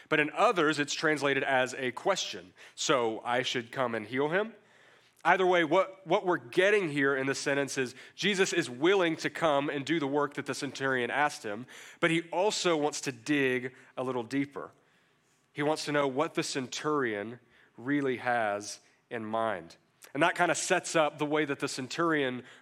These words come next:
responds in verse eight. In verse eight, it says, "But the centurion replied, 'Lord, I am not worthy to have you come under my roof,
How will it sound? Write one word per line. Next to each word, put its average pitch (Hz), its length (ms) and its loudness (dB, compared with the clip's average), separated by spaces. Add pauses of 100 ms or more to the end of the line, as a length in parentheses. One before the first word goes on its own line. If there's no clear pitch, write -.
responds 127 880 0 (220)
in 127 160 -4
verse 123 360 -2
eight. 131 360 -6 (1400)
In 123 80 -10
verse 131 240 -2
eight, 139 160 0
it 131 80 -6
says, 127 480 0 (380)
"But 160 140 2
the 160 100 0
centurion 165 720 2
replied, 113 640 -2 (440)
'Lord, 117 500 -2 (840)
I 143 300 2
am 139 260 -2
not 131 280 0
worthy 131 680 -2 (480)
to 147 100 -4
have 135 240 -2
you 120 100 -6
come 160 380 -2
under 147 320 -2
my 127 160 0
roof, 107 560 -6